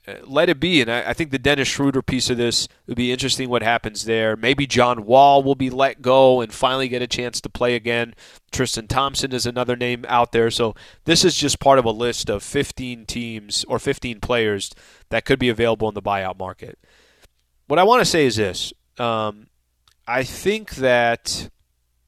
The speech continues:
as much as the Lakers were potentially looking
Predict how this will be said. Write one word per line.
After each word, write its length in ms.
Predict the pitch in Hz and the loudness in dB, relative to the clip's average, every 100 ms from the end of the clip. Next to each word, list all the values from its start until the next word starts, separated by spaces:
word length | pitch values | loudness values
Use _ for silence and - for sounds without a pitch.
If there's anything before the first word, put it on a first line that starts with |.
| _ _ _ _ _ _ _ _ _ _ _ _ _ _ _ - | _ _ _ _ _ _ _ _ _ _ _ _ _ _ _ -2
as 180 | 135 123 | -2 2
much 220 | 185 208 | 2 4
as 160 | 185 | 2
the 100 | 139 | 4
Lakers 640 | 135 139 139 139 131 117 - | 4 4 4 4 4 2 0
were 440 | 120 117 113 110 - | 4 6 6 4 0
potentially 540 | 135 - 143 139 139 | -6 -4 -2 -2 -2
looking 640 | 120 131 - 127 120 117 | 0 -2 -2 -8 -10 -14